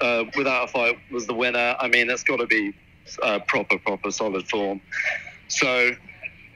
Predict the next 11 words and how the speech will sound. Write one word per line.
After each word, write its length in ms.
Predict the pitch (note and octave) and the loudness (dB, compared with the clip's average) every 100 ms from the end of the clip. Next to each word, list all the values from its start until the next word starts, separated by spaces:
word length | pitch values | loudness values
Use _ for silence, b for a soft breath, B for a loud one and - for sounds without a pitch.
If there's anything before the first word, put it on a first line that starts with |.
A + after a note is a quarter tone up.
| - - | -12 0
yeah, 160 | C#3+ | 2
I 80 | B2 | 2
think 180 | C3 E3 | 2 2
we've 80 | C3 | 4
gotta 160 | C3 | 2
take 220 | G#2+ C3 G#2 | 4 4 4
it 100 | - | 2
pretty 220 | A#2 G#2+ | 2 2
literally. 560 | A2 - A#2 B2+ D3+ - - C#3+ | 2 4 4 4 2 -2 -2 0
And, 280 | C3 C3 | 0 0
um, 320 | B2+ C3 C3 | 0 2 0